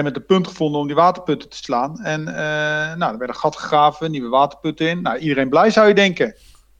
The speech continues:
Maar wat gebeurde nou elke keer? Elke keer was die waterput defect. Die was elke keer kapot. Ik denk, ja, hoe kan dat nou?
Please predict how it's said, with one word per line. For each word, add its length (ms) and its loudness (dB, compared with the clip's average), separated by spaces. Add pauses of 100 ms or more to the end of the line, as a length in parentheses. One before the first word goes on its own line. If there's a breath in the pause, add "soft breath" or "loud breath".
(600)
Maar 140 -6
wat 100 0
gebeurde 320 2
nou 140 2
elke 260 2
keer? 100 0
Elke 240 0
keer 220 0
was 140 0
die 140 -6
waterput 640 0
defect. 580 -6
Die 100 -14
was 100 -8
elke 260 -2
keer 160 -6
kapot. 720 -2
Ik 80 -16
denk, 140 -8
ja, 220 2
hoe 100 -8
kan 160 -2
dat 160 -2
nou? 280 0